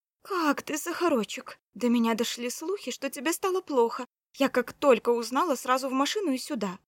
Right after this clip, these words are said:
Видишь, Сахарочек, ты не зря подарил мне ее. Но вот если б была такая же, только розовая". Она, наконец, вошла вся и похлопала длиннющими ресницами.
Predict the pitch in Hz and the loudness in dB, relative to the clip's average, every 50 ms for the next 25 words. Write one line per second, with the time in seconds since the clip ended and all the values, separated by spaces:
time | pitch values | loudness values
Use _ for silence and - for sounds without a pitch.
0 | _ _ _ _ _ _ _ _ - 415 392 392 349 226 240 226 - - 262 240 | _ _ _ _ _ _ _ _ -6 0 2 2 2 2 0 -2 -2 -4 -4 -4
1 | - 269 247 240 226 220 - - - - - - - 403 349 330 294 226 233 233 | 0 2 4 4 4 2 0 -4 -12 -12 -8 -4 -2 -2 0 0 0 0 0 0
2 | 233 196 - 208 202 190 214 196 214 214 220 220 214 214 214 220 220 226 226 226 | 0 0 0 0 2 4 4 4 4 2 2 -2 -4 -4 -4 -4 -4 -6 -8 -10
3 | - _ _ _ - - 285 269 285 - - 285 294 - - 269 277 233 214 233 | -12 _ _ _ -10 -6 -4 -4 -4 -6 -4 -6 -6 -6 -6 -8 -8 -6 -2 0
4 | 277 285 277 285 285 285 285 277 - - 453 453 320 233 202 208 220 202 _ _ | 2 2 2 0 -2 -4 -6 -8 -6 -6 -4 -4 -4 -4 -4 -6 -8 -10 _ _
5 | _ - - 427 - - 453 440 415 349 302 254 240 - 233 202 220 196 190 202 | _ -12 -12 -8 -2 0 2 2 4 6 6 6 6 4 0 0 2 2 0 0
6 | - _ _ _ _ _ - 214 208 202 202 196 196 190 - 196 190 190 185 - | -4 _ _ _ _ _ -6 -4 -4 -4 -4 -6 -6 -8 -8 -8 -8 -8 -10 -8
7 | 190 190 190 - - 190 180 - - - 285 285 - _ - - - - 202 196 | -8 -8 -8 -6 -8 -8 -8 -8 -10 -10 -12 -12 -12 _ -12 -10 -6 -6 -6 -6
8 | - - 220 277 277 - 285 262 262 226 185 196 220 220 208 190 180 185 - - | -4 -4 -4 -4 -4 -4 -6 -4 -4 -6 -6 -4 -4 -4 -4 -4 -6 -8 -10 -10
9 | - 202 190 185 185 196 196 - - 180 175 165 - - - 180 - 147 _ | -8 -8 -6 -4 -4 -4 -4 -4 -6 -8 -8 -8 -8 -12 -14 -12 -14 -16 _